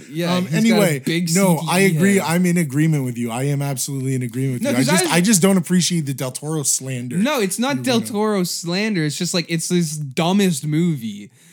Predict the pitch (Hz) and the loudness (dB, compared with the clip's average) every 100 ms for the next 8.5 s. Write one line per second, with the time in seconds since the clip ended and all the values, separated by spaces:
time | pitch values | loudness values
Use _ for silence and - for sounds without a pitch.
0 | _ _ - 180 170 214 190 - - _ | _ _ -6 -4 -2 0 -2 -2 -10 _
1 | _ - 190 135 - 196 214 208 - 185 | _ 0 0 0 -2 0 2 0 -2 -4
2 | 175 180 170 170 135 143 160 143 123 - | -4 -4 -4 -4 -6 -6 -6 -6 -12 -16
3 | _ _ _ _ _ _ _ _ _ _ | _ _ _ _ _ _ _ _ _ _
4 | _ _ _ _ _ - 127 123 120 131 | _ _ _ _ _ -16 -12 -12 -10 -12
5 | 151 185 170 - - - _ _ _ _ | -6 -4 -2 -6 -12 -14 _ _ _ _
6 | 147 170 214 165 208 226 226 202 196 175 | -8 -2 -2 0 -2 -2 -4 -6 -4 -4
7 | 170 - - 190 190 185 170 147 - 196 | -8 -10 -6 -6 -4 -4 -2 -6 -6 -4
8 | 160 131 - - | -4 -8 -14 -18